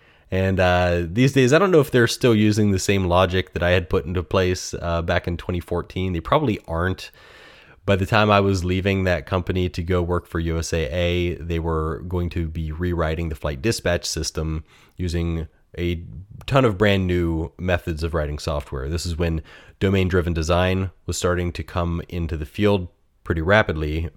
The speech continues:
because high throughput through our systems is something that we care about more these days than back when the first flight dispatch system had been written. A lot of the things that Southwest Airlines is doing requires billions of transactions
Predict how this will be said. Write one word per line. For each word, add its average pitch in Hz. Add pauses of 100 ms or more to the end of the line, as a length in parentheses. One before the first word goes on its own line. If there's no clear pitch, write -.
because 80 (420)
high 98
throughput 143
through 92
our 82
systems 87
is 82
something 85
that 80
we 80
care 87
about 82
more 82
these 76
days 76
than 80
back 78 (240)
when 78
the 82
first -
flight 87
dispatch 78
system 78
had 76
been 76
written. 95 (680)
A -
lot 85
of 82
the 80
things 85
that 80
Southwest 82
Airlines 80
is 76
doing 87
requires 78
billions 85
of 78
transactions 78